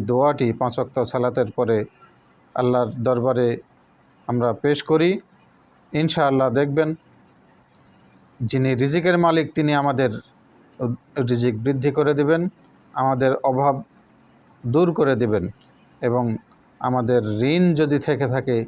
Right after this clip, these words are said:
সেই ঋণ পরিশোধেরও ব্যবস্থা তিনি সহজ করে দেবেন।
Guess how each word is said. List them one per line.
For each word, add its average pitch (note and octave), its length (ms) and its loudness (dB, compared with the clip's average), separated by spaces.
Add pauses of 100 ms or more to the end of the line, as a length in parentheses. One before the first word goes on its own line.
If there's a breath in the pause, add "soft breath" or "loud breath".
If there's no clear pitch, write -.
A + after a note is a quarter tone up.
(320)
সেই B2 280 -2 (200)
ঋণ C3+ 100 0 (100)
পরিশোধেরও A#2 540 0
ব্যবস্থা G#2+ 440 -4
তিনি G#2 260 -4 (600 soft breath)
সহজ C3 380 -2
করে A2 300 -2
দেবেন। F2+ 220 -2